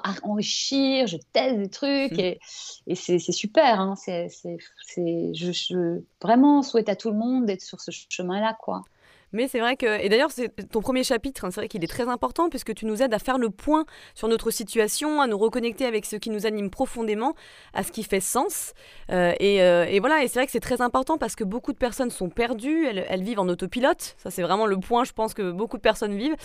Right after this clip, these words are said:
Speaker 2: euh,
Speaker 1: Mm.
Speaker 2: et ne savent pas concrètement, euh, ce qui les anime, ou en tout cas, elles ne savent plus. C'est même pas qu'elles ne veulent pas, c'est qu'elles ne savent pas, en fait, où,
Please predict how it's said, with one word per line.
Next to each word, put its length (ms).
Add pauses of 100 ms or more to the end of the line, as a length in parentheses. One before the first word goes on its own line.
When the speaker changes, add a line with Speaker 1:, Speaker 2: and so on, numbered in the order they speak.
(420)
Speaker 2:
euh, 180
Speaker 1:
Mm. 60
Speaker 2:
et 80
ne 40
savent 240
pas 140
concrètement, 640
euh, 240
ce 100
qui 120
les 160
anime, 260
ou 60
en 80
tout 100
cas, 120
elles 60
ne 60
savent 300
plus. 240 (280)
C'est 160
même 220
pas 140
qu'elles 140
ne 80
veulent 140
pas, 180
c'est 100
qu'elles 160
ne 80
savent 240
pas, 160
en 80
fait, 420
où, 80